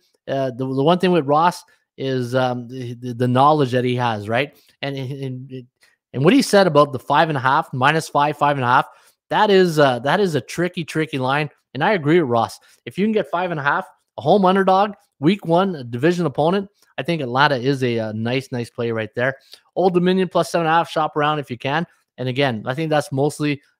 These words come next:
um, you know, a play against the, on a Friday night. You know, not too many teams are playing, not high-profile teams. Uh, you know, you're gonna see Virginia Tech, and, and again, bookmakers know that. I think Old Dominion's a great play.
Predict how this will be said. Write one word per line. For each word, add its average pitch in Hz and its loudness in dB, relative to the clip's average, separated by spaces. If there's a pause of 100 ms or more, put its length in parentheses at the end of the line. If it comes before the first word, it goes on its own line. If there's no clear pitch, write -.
um, 123 -4
you 123 -4
know, 120 -4
a 110 -8
play 143 -4
against 135 -4
the, 120 -4 (360)
on 120 -4
a 113 -6
Friday 170 2
night. 156 -2 (320)
You 135 -12
know, 131 -4
not 143 -2
too 170 -4
many 156 -2
teams 151 -6
are 131 -2
playing, 143 -6
not 135 -4
high-profile 143 0
teams. 139 -6 (300)
Uh, 117 -8
you 127 -6
know, 117 -4
you're 117 -4
gonna 139 0
see 151 -4
Virginia 123 -4
Tech, 135 -4
and, 120 -6
and 120 -6
again, 120 -2 (320)
bookmakers 165 2
know 147 2
that. 165 2 (360)
I 123 -10
think 131 -6
Old 131 0
Dominion's 127 0
a 113 -4
great 120 -2
play. 135 -4